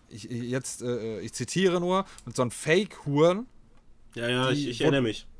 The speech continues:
Speaker 1: wo dann halt nur steht, "Ja, oh komm, klick jetzt hier rauf, ich will ficken oder ich bin feucht und kein", ne, alles nur zitiert. Äh, da denk ich mir dann, Alter, so,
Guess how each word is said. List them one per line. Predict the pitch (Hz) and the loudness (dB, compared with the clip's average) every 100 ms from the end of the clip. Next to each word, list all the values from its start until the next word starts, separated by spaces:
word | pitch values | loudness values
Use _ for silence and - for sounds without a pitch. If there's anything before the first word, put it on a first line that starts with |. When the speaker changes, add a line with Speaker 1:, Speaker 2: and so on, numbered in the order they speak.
| - - | -20 -10
Speaker 1:
wo | 117 151 | 0 4
dann | 151 | 4
halt | 151 | 4
nur | 151 | 2
steht, | 135 - 110 | -2 -2 2
"Ja, | 123 127 | 2 2
oh | 123 | -2
komm, | 147 131 - | 0 -2 -4
klick | - 156 | -6 -2
jetzt | 143 | -2
hier | - | 2
rauf, | 143 143 | 2 2
ich | 123 | 0
will | 135 | -2
ficken | - 160 156 | -2 -4 -4
oder | 139 131 | -2 -2
ich | 123 | -2
bin | 123 | -4
feucht | - 143 151 | -2 -2 -2
und | 131 | -6
kein", | 135 - - - | -6 -8 -12 -2
ne, | 143 165 - | -2 -2 -2
alles | 147 156 | -2 0
nur | 151 | -2
zitiert. | - 131 165 202 - - - | -2 0 2 0 -4 -18 -12
Äh, | 127 - | -12 -8
da | - | -6
denk | - 120 | -2 -4
ich | 120 | -2
mir | 139 | 0
dann, | 139 131 | 0 0
Alter, | 165 135 151 - | 2 2 0 -4
so, | - 147 156 | -2 2 2